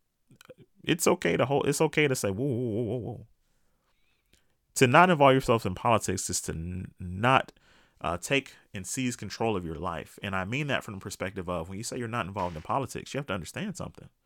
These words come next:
Politics dictates how much you pay for water. Politics dictates, you know, um,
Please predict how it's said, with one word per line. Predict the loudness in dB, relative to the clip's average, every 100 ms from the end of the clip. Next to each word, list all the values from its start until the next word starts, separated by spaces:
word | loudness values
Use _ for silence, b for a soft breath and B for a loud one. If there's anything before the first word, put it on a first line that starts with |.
| _ _ _ _ _ _ _ _
Politics | 4 6 6 0 0
dictates | -2 -2 0 0
how | -2
much | -4 -6
you | -6
pay | -6 -6
for | -4
water. | -2 -2 -2
Politics | -2 -2 -2 -8
dictates, | -6 -8 -6 -6 -8 -14 -18 b b
you | -8
know, | -2 -2 -2
um, | -4 -6 -10